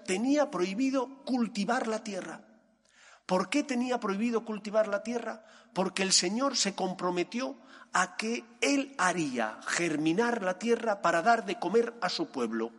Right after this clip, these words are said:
Y era un acto de fe, y lo hacían, y lo vivían. Jesús viene a proclamar el año de gracia del Señor,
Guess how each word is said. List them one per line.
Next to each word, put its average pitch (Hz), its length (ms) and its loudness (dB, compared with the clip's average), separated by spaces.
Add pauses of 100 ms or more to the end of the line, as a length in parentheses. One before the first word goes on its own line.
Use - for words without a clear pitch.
(560)
Y 147 100 4
era 254 120 6
un 262 100 0
acto 277 300 -2
de 151 120 2
fe, 285 280 -6 (640)
y 220 100 -14
lo - 100 -12
hacían, - 920 -6
y 127 140 -6
lo 104 120 -2
vivían. 85 720 -8 (720)
Jesús 202 380 0
viene 214 200 -2
a - 80 -6
proclamar 139 600 -4
el 113 180 -8
año 117 280 -4
de 92 120 -14
gracia 92 420 -10
del 90 160 -12
Señor, 87 500 -6